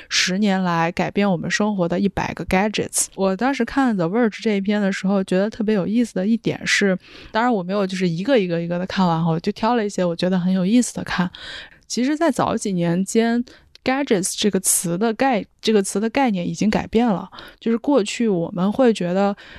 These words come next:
呃，gadgets 就是一些小物件、小玩意儿，就是跟科-，跟科-，那个科技感很重。像 GoPro，我会觉得它是 gadgets。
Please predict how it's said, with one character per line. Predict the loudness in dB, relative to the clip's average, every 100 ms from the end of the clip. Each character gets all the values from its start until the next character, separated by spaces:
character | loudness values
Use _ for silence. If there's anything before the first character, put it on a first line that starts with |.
| -14 -2
呃， | 0 2 0 0
gadgets | 0 0 0 -4 -4
就 | 0 0
是 | 2 0 -2 -4
一 | -2
些 | 2 2 2
小 | 0 0
物 | 0 0
件、 | 0 0 -2 -6 -18 -8
小 | -2 0
玩 | 2 2
意 | 2
儿， | 2
就 | 0
是 | 0
跟 | 0 0
科-， | 0 -2 0
跟 | 0 0
科-， | 0
那 | 0 0
个 | -2
科 | 0 0
技 | 0
感 | 0 0
很 | 0 -2
重。 | 2 2 2 -4 -20 -20 -8
像 | -4 0
GoPro， | 0 2 0
我 | 0
会 | 0 0
觉 | 0
得 | -2
它 | 0
是 | -2
gadgets。 | -2 0 0 -2 -4 -4